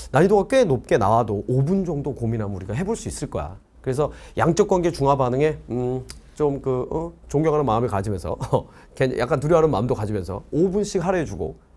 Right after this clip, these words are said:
그래서 이십 분 안에 항상 열여덟 문제를 풀 수 있다면 십 분 동안 그 두 문제 해결할 수 있을 거 아니야. 그래서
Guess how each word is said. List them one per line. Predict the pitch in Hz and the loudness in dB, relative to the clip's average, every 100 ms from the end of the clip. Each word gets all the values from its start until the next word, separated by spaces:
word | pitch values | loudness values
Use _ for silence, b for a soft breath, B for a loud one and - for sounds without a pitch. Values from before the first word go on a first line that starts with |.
| - | -14
그래서 | - 127 160 - B B | -6 -4 -2 -6 B B
이십 | 151 208 202 240 - | -2 0 -2 -4 -4
분 | 196 165 | -2 0
안에 | 107 104 - b b b | 0 -2 -8 b b b
항상 | 269 269 247 226 | 2 4 6 4
열여덟 | 120 139 156 151 | 4 4 4 4
문제를 | 135 127 110 | 2 0 -4
풀 | 107 180 | -4 -6
수 | 151 | -6
있다면 | 87 87 98 87 - - b b b | -6 -6 -6 -6 -10 -20 b b b
십 | - 247 | -6 -4
분 | 247 240 | -4 2
동안 | 165 120 117 101 - | 4 4 0 -6 -8
그 | 143 | -8
두 | - | -2
문제 | 160 170 87 80 78 - - | 0 0 -2 -6 -10 -14 -8
해결할 | 226 240 220 | -2 0 0
수 | 98 | -4
있을 | - | -10
거 | - | -12
아니야. | - - _ _ _ - | -14 -20 _ _ _ -14
그래서 | - 127 151 | -6 -4 -4